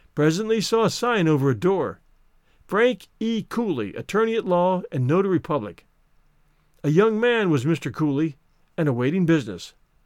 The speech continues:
"Get your hat, son," said Mister Bloom in his breezy way, "and a blank deed,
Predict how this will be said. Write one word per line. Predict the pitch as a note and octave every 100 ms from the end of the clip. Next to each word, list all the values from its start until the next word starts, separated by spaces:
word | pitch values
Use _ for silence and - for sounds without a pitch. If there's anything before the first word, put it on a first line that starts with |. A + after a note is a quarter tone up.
| _ _ _ _ _ _ _ _ _ _
"Get | F3 F#3
your | G#3+
hat, | F3+ F#3+
son," | G#2 C#3 D3+ D3 - _ - - - -
said | - E3+
Mister | D3 C3+ C#3
Bloom | A2+ C3+ B2 A2
in | C#3+
his | C3+
breezy | A2 D#3+ F#3 C3+
way, | C3+ C#3 A2 F2+ _ _ _ _ _ -
"and | C#3
a |
blank | G#2+ C3+ A3 C#3
deed, | F3+ F3+ A2 -